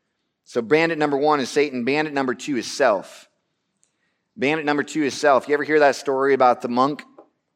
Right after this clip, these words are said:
who, uh, took a vow of silence? And, uh, he, he, he took a ten-year vow, and he was only allowed to say two words every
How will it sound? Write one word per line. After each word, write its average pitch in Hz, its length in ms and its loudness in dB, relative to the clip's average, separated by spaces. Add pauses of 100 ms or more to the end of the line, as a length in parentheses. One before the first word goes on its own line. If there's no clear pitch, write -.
(400)
who, 127 180 0
uh, 120 100 6
took 123 160 -4
a 135 60 -4
vow 127 280 4
of 120 100 2
silence? 131 680 -2 (520)
And, 120 300 -2
uh, 104 320 4 (140)
he, 143 160 -10
he, 131 160 -10
he 131 180 -10
took 156 140 -2
a 143 60 0
ten-year 156 540 -4
vow, 127 520 2 (1000)
and 131 540 0 (140)
he 147 180 -12
was 147 120 -4
only 185 260 0
allowed 151 400 4
to 143 60 -8
say 123 680 2 (160)
two 165 280 -6
words 135 720 0 (480)
every 123 640 -2